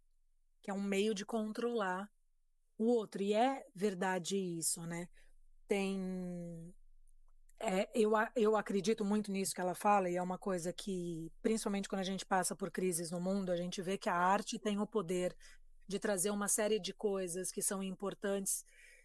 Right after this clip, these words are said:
pra conversa, né? Várias, eu acho que várias profissões no mundo, várias áreas podem fazer isso, e a arte é uma delas.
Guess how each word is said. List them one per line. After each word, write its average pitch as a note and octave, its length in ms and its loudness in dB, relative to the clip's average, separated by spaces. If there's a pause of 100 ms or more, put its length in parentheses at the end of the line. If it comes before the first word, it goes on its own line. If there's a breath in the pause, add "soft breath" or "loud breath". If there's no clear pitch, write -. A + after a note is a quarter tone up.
(480 loud breath)
pra G#3+ 140 0
conversa, F#3+ 760 0
né? G3 160 -2
Várias, G#3 760 2
eu F#3 120 -10
acho F#3+ 140 -6
que G#3 100 -4
várias F#3 840 -4 (640)
profissões A#3 600 2
no G3+ 100 -4
mundo, G3+ 420 -2
várias F#3+ 440 0
áreas G3 480 2 (200)
podem F#3+ 300 2
fazer F#3 260 -4
isso, F#3+ 280 -2
e F#3+ 80 -2
a F3+ 80 2
arte F#3 360 2
é F#3 40 -4
uma F3+ 180 -4
delas. F3+ 460 -2